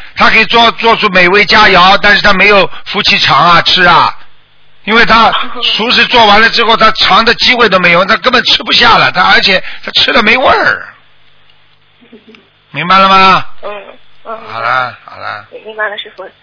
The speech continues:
Speaker 2: 那就是如果我们在生活中，不管是不是现在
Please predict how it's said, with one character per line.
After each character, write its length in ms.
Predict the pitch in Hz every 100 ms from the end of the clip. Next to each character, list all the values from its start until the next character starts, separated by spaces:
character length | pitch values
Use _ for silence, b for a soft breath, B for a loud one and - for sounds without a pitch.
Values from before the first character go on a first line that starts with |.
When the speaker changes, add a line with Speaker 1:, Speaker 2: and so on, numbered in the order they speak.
| _ 311
Speaker 2:
那 60 | 294
就 120 | 302 302
是 80 |
如 180 | 269 247
果 160 | 285 285
我 80 | 214
们 220 | 180 208 _ -
在 60 | 269
生 140 | 262 262
活 140 | 220
中， 220 | 240 247 254
不 80 | 285
管 240 | 277 214 160 135
是 120 | - 262
不 80 | 233
是 160 | 247
现 120 | 262
在 80 | 233